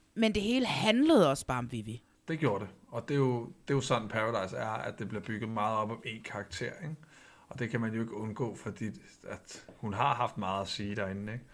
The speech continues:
Speaker 1: Ja.
Speaker 2: Øh, så der var bygget meget op om hende, og, og hvad hendes valg, og hendes relationer, og hvad vej hun gik, ikke?
Speaker 1: Mm.
Speaker 2: Fordi det er jo også hende, der vinder til sidst, og det ved programmet jo også godt,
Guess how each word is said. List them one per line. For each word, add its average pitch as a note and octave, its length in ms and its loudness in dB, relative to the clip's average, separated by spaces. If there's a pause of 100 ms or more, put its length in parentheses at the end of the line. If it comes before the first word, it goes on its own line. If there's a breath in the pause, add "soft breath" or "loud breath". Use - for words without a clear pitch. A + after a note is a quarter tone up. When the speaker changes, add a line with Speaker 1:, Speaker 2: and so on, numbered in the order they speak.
(100)
Speaker 1:
Ja. D#3+ 220 6 (640 soft breath)
Speaker 2:
Øh, G#2 100 -4
så G#2+ 160 -2
der G#2 80 0
var A2+ 240 0
bygget A2+ 260 0
meget A2 280 4
op G2+ 160 2
om G#2 140 -2
hende, G#2 320 -2
og, F#2+ 200 0 (120)
og G#2 100 -2
hvad G2 120 -2
hendes A2+ 420 -2
valg, G#2+ 300 2
og F#2+ 220 0
hendes G#2+ 380 -4
relationer, F#2+ 580 -4
og F#2+ 240 -4
hvad F#2+ 200 -4
vej F#2 220 -4 (160)
hun G2 100 -14
gik, G#2 240 -8
ikke? A#2 240 -6 (120)
Speaker 1:
Mm. F3+ 360 2
Speaker 2:
Fordi C#3+ 120 2
det - 180 0
er A2 60 4
jo A#2+ 100 6
også A2+ 220 0
hende, A#2+ 140 2
der G#2+ 60 -2
vinder A#2 200 -2
til - 200 -8
sidst, - 300 -6
og G#2+ 100 -2
det A2 120 0
ved C3 120 0
programmet A2+ 460 -4
jo A2+ 120 -2
også F#2+ 140 -6
godt, A2+ 200 2